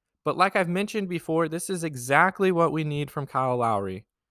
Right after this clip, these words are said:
We don't need the twenty-point games and the fifteen assists, any crazy numbers. We just need solid, solid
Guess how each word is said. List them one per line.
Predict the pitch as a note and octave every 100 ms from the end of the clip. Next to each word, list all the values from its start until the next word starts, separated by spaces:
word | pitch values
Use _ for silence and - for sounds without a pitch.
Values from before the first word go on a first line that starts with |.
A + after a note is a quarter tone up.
| _ _
We | C#3+
don't | D#3+ F3+ D3+
need | E3+ F#3+ D#3
the | D3
twenty-point | - D3 C#3+ C3+ D3+ C#3+ A#2+
games | B2 C3 C#3 C#3 - _ _ _ _ _ _ -
and | B2+ B2+
the | A#2 A2 _ _ _ _ _ _
fifteen | - D3+ - D#3 D3
assists, | C#3 - D3 C#3+ - - _ _ _ _ _ -
any | D#3 E3+ D#3+
crazy | - D3+ D3 D#3 D3+ C#3
numbers. | C3 B2+ G#2 G2+ -
We | C#3 E3+
just | G3 F3+
need | F3 E3+ E3 -
solid, | - - - - C#3+ C#3+ D3+ D3+ D3 -
solid | - - C#3 C3 C3 C3 B2